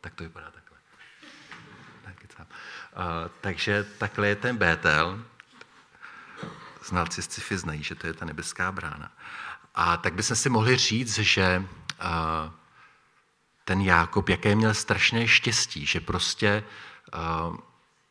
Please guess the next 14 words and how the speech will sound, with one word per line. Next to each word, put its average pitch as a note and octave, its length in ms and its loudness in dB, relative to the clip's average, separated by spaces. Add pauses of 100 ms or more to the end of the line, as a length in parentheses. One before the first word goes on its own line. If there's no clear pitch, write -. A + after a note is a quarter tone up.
(400)
zrovna A2+ 600 4
se - 200 0
uvelebí G2+ 500 4
na G#2 100 2
tom A#2+ 180 -2
místě, G2 420 -2
kde F#2+ 120 2
je G2 40 2
nebeská F#2+ 500 0
brána, E2 520 -2 (320)
přímo G2+ 320 0
u G2+ 80 -8
toho G#2+ 180 -4
vchodu. E2 520 -8